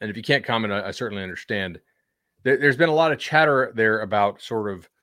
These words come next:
uh, the S E C unifying its, its state laws,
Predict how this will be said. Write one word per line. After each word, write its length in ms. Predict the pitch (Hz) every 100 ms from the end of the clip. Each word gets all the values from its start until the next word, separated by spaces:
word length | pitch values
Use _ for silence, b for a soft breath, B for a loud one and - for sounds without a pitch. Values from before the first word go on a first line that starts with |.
| _ _
uh, 140 | 95 95
the 180 | 123 147
S 160 | 139
E 80 | 143
C 240 | - 139
unifying 1000 | 117 104 113 160 151 156 131 123 117 117
its, 480 | 107 101 - - - _ 117
its 160 | 110
state 400 | - - 135 123
laws, 520 | 107 101 120 139 -